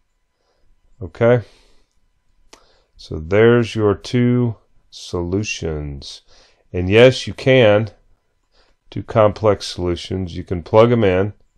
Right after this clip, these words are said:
and this left-hand side should equal to zero.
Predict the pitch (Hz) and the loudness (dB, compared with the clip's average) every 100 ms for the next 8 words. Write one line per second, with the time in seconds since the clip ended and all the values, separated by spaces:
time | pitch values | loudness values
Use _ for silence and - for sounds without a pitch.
0 | _ _ _ _ _ 82 90 95 - 104 | _ _ _ _ _ -6 -2 -2 0 4
1 | 107 - 113 107 - 117 113 98 87 85 | 4 4 0 2 2 4 6 6 4 0
2 | 82 - _ - 95 98 98 - 85 80 | -8 -18 _ -2 2 2 -2 -4 -2 -2
3 | 80 _ _ _ _ _ - 80 90 92 | -4 _ _ _ _ _ -14 -12 -6 -6
4 | 80 69 69 | -4 -6 -10